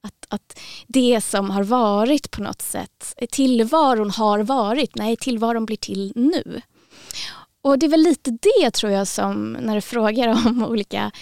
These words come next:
krafter i mitt eget liv, sådär, så känner jag att riter hjälper mig att stirra in i det här som jag känner mig ganska, jag har svårt att acceptera,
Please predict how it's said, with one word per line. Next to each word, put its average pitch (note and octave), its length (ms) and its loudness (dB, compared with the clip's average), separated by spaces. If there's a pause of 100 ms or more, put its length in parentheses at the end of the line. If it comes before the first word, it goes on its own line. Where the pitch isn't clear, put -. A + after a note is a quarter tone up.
(180)
krafter - 460 -4
i - 20 -4
mitt G3+ 160 -6
eget G3 240 -6
liv, G#3 400 -2
sådär, G3 460 -6 (600)
så - 240 -2
känner A#3+ 520 2
jag G3 300 2
att - 560 -6 (1300)
riter C#4+ 1300 2 (580)
hjälper C4 760 2
mig G#3 240 -2
att G#3+ 60 -4
stirra A3 520 -2
in D4+ 400 4
i G3+ 140 -2
det G#3 60 -2
här G3 220 -4
som G3 220 -4
jag G3+ 200 -6
känner G3 220 -4
mig G3 100 -6
ganska, G3 580 -6 (720)
jag A#3+ 80 -2
har A3+ 60 0
svårt - 460 0
att - 40 -6
acceptera, D4 800 -2